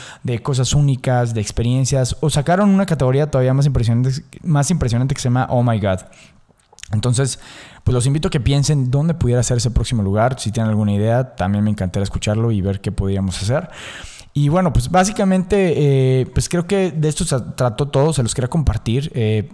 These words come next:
para mí en lo personal fue súper emocionante poder platicar ahí con estas personas,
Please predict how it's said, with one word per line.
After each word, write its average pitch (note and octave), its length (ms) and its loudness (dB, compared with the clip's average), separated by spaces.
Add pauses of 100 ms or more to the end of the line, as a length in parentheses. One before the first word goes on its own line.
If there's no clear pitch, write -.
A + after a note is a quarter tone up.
para A2+ 180 2
mí C#3 100 2
en D#3+ 40 0
lo E3+ 100 -2
personal C3 380 0
fue B2 400 0
súper C#3 880 -4
emocionante A2 640 -2
poder G#2+ 360 -2
platicar A#2 600 -2
ahí A#2 140 0
con A2+ 200 -2
estas G#2+ 220 -4
personas, A#2 520 -2